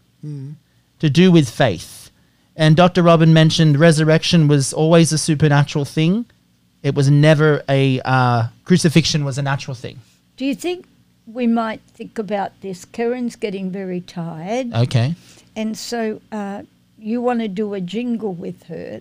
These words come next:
Speaker 3: Can you report, can you uh, record it tomorrow?
Speaker 2: I can record it tomorrow, yes. Or I can
Speaker 3: Okay.
Speaker 2: record at the end of this.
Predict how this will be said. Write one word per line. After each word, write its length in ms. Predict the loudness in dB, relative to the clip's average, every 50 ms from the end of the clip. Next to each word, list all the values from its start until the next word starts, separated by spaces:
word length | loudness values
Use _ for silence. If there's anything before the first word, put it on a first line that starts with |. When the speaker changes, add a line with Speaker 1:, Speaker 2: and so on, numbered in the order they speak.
| -16
Speaker 3:
Can 240 | -14 -10 -8 -6 -6
you 180 | -6 -6 -8 -8
report, 420 | -8 -10 -10 -10 -8 -8 -8 -8 -10 _ -20 -16
can 240 | _ -10 -8 -6 -6
you 300 | -6 -8 -8 -10 -12 -16 _ _ _ _ _ _ _ _ _ _ _ _ _ _ _ _ -14
uh, 260 | -12 -10 -10 -10 -10 -12
record 480 | -12 -12 -12 -10 -8 -8 -6 -6 -6 -8
it 180 | -10 -12 -14 -14
tomorrow? 440 | -12 -12 -10 -10 -10 -10 -12 -14 -16 -20 _ _ _ _ -4
Speaker 2:
I 80 | -2
can 140 | 0 0 0
record 300 | 0 -2 0 0 0 0
it 140 | 0 -2 -4 _ -8
tomorrow, 340 | -4 -2 -2 -2 -2 -2 -2
yes. 580 | -2 -4 -4 -4 -6 -8 -12 -16 -18 -20 -20 _ _ _ _ _ _ _ _ -2
Or 60 | -2
I 60 | 0
can 120 | 2 2 2
Speaker 3:
Okay. 40 | 2
Speaker 2:
record 200 | 2 2 2 2
at 100 | 2 0
the 120 | 0 0
end 120 | 0 0
of 80 | -2 -2
this. 460 | -4 -6 -6 -8 -10 -14 -14 -16 -18